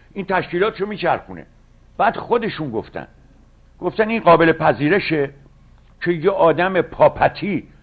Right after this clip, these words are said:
که راننده رئیس بانک مرکزی بوده، سی و هشت سالش هم هست، این بتونه دو و نیم میلیارد دلار پول نفت و شش سال زده به جیب، هیچ کس بهش حرفی نزنه.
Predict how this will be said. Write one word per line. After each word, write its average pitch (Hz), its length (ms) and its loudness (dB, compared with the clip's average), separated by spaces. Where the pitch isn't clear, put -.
که 190 60 4
راننده 165 840 2
رئیس 156 360 -2
بانک 156 260 2
مرکزی 143 540 0
بوده، 135 420 -2
سی - 220 -4
و 165 80 6
هشت 190 260 2
سالش 175 280 0
هم 151 160 -2
هست، 165 460 0
این 220 220 0
بتونه 180 580 0
دو 202 120 8
و 185 160 4
نیم 220 200 0
میلیارد 190 640 4
دلار 170 500 8
پول 190 240 0
نفت 180 440 0
و 110 160 -6
شش - 320 -2
سال 214 260 2
زده 185 260 2
به 180 160 0
جیب، 175 320 -6
هیچ 214 160 -8
کس 202 140 -2
بهش 156 220 -10
حرفی 156 240 0
نزنه. 113 400 -6